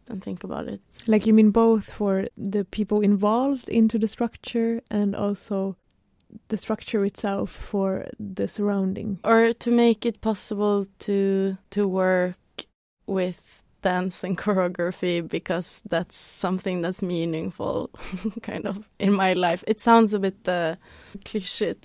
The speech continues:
Speaker 1: but, uh, that it's not just about, like, getting a job or having a career or not, but the place to meet up and do things that are meaningful together, kind of.
Speaker 2: Mm-hmm. My prejudice is that it's like the seventies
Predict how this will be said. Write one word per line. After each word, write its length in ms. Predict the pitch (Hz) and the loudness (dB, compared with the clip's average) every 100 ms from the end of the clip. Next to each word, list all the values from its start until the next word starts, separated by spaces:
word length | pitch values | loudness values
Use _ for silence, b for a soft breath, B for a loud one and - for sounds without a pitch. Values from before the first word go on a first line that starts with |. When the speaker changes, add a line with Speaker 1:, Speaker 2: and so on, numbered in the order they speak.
| - | -4
Speaker 1:
but, 200 | 208 196 - | -4 -2 -2
uh, 320 | 180 175 175 196 | 0 0 -2 -4
that 220 | 180 185 | -2 0
it's 160 | 190 208 | 0 -2
not 220 | 196 - | -4 -2
just 240 | 185 175 - | -4 -4 -4
about, 220 | 170 175 | -4 -2
like, 200 | 175 - | -6 -2
getting 380 | 185 180 180 180 | -2 0 0 -2
a 60 | |
job 440 | 170 180 175 156 151 | -2 2 2 2 0
or 140 | 165 | -2
having 340 | 175 170 170 | -2 -2 -4
a 80 | 165 | -6
career 480 | - 185 175 165 160 | -6 -2 0 0 -2
or 120 | - | -4
not, 240 | - 185 - | -4 -6 -6
but 140 | 175 | -8
the 80 | 180 | -8
place 360 | - 175 170 - | -2 -2 -2 -4
to 100 | - | -4
meet 340 | 175 165 - | -4 -4 -6
up 200 | - 180 - | -4 -4 -6
and 260 | - 175 170 | -6 -4 -4
do 420 | 165 165 156 151 | -4 -2 0 -2
things 500 | 175 175 160 165 - | -4 -4 -4 -4 -8
that 140 | - 165 | -4 -2
are 200 | 156 156 | -2 -2
meaningful 800 | 156 156 - 175 - - 95 - | -2 -4 -6 -8 -6 -4 -4 -8
together, 600 | - 180 196 185 - 208 196 | -8 -6 -4 -4 -4 -6 -8
kind 220 | 214 196 | -8 -8
of. 200 | 196 190 | -8 -4
Speaker 2:
Mm-hmm. 220 | 220 202 233 _ _ - | -2 -2 -8 _ _ -2
My 160 | 214 | -2
prejudice 480 | 233 233 233 233 - | 2 2 2 0 -2
is 220 | - 202 | -6 -4
that 160 | - 202 | 0 0
it's 120 | 208 | 0
like 140 | 196 - | -4 -6
the 80 | |
seventies 600 | 208 - 214 208 196 196 | -6 -2 0 0 0 -2